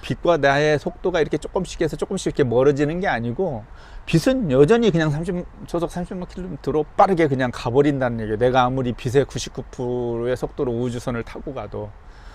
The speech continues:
이거를 정확하게 <laughs> 이해를 해야만 이 특수 상대성 이론을 이제, 에,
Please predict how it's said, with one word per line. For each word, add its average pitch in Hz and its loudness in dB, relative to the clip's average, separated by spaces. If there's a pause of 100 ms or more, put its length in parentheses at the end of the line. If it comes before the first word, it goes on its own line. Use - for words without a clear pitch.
(160)
이거를 139 4
정확하게 143 0 (460)
<laughs> - -14
이해를 143 8
해야만 135 0 (720)
이 135 2
특수 175 -4
상대성 139 -4
이론을 127 0
이제, 117 0 (200)
에, 120 -2